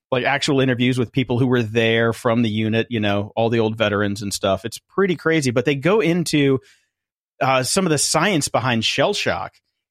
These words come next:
and these pressure waves that these guys experience being close to these bombs going off. It's not that they were actually, you know, it wasn't like that they were terrified and had P T S D.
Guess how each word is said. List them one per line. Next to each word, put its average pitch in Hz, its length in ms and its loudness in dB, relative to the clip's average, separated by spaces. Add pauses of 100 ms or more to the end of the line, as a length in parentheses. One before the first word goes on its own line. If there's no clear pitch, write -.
(140)
and 131 500 -2 (240)
these 143 220 -2
pressure 147 460 -2
waves 185 380 0
that 185 100 -2
these 170 160 -2
guys 165 220 0
experience 151 560 -2
being 143 180 0
close 135 300 -2
to 147 40 -8
these 120 180 -4
bombs 113 380 0
going 165 300 0
off. 208 320 -2 (720)
It's 160 220 -2
not 185 380 2
that 214 240 -2
they 165 200 4
were 135 540 2
actually, 147 420 0
you 127 240 -4
know, 120 160 2
it 113 80 -4
wasn't 127 300 -2
like 113 160 0
that 113 80 -10
they 131 100 0
were 113 80 2
terrified 139 480 0
and 131 60 -2
had 127 180 0
P 139 140 -2
T 143 160 0
S 113 120 -2
D. 151 340 0